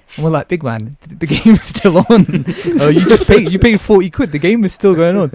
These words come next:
And he's like, "Nah, nah, but I need to go, I need to go." And I'm like, "All right," because we're used to him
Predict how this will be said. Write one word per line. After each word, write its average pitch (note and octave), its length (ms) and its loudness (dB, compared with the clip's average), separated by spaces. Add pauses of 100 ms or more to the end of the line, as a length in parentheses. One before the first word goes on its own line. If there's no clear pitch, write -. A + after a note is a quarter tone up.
(380)
And D3 80 -6
he's D#3+ 160 -4
like, D#3 120 -10
"Nah, D#3+ 180 -4
nah, C#3+ 160 -6
but C#3 120 -10
I D3+ 40 -6
need D3+ 180 -6
to - 60 -20
go, F3+ 160 -4
I D3+ 40 -6
need D3+ 160 -10
to - 60 -12
go." F3+ 280 -4
And B2 100 -10
I'm C3 120 -10
like, A#2 300 -8 (360)
"All B2+ 120 -10
right," G#2+ 320 -8
because - 280 -14
we're C3+ 120 -6
used F3+ 200 -4
to B2 80 -12
him G2+ 200 -14